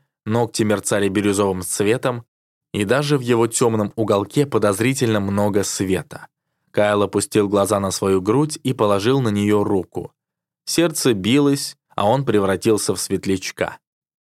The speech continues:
«Ничего не понимаю». И тут его наконец-то догнали воспоминания. Он словно наяву вновь увидел, как бежал к тонущему Айону, вернулось ощущение полной беспомощности —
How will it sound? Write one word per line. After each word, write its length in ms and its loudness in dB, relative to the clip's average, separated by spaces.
«Ничего 800 0
не 160 0
понимаю». 760 -6
И 140 -2
тут 300 0
его 260 2
наконец-то 640 0
догнали 420 0
воспоминания. 920 -2
Он 140 -2
словно 380 2
наяву 420 2
вновь 360 -2
увидел, 380 0
как 220 -2
бежал 320 2
к 80 -14
тонущему 560 -2
Айону, 640 0
вернулось 540 2
ощущение 720 0
полной 360 2
беспомощности — 1000 -2